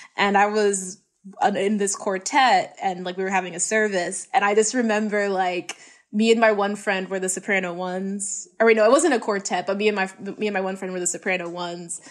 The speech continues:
and we were hitting, like, this really high C,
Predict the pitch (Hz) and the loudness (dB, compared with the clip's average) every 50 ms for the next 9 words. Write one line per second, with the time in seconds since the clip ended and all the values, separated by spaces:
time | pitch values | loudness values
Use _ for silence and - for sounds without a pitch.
0 | - _ _ _ - 202 190 196 196 190 208 202 202 196 202 196 208 214 196 202 | -20 _ _ _ -2 0 0 0 -2 -4 -4 -4 -4 -4 -2 -2 -2 -2 -2 -2
1 | 202 196 185 185 - 185 180 - 185 175 196 220 226 220 214 214 208 208 185 180 | -4 -6 -6 -6 -6 -8 -8 -8 -8 -4 -2 -2 0 0 -2 0 2 2 2 2
2 | 185 190 - - - - 190 196 214 233 247 254 254 - - | 0 -2 -6 -8 -10 -10 -8 -6 -4 -2 -2 -2 -2 -4 -12